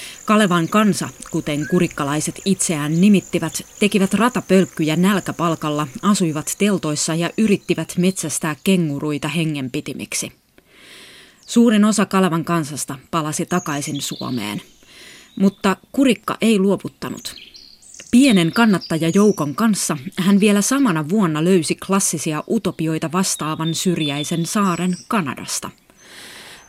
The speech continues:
Malcolm Island, suomalaisittain Malkosaari,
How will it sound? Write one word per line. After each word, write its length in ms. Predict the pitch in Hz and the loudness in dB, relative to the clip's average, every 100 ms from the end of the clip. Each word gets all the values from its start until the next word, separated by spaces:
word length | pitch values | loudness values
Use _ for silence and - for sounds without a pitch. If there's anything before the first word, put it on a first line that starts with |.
| - | 2
Malcolm 460 | 190 240 254 233 220 226 196 | 4 6 2 2 2 2 0
Island, 240 | 147 120 - - - | -2 -6 -10 -12 -6
suomalaisittain 880 | - 180 165 160 165 - - 160 165 | -2 0 0 -2 -2 -4 -4 -2 4
Malkosaari, 800 | 180 220 180 147 208 202 165 | 4 4 0 -2 0 2 2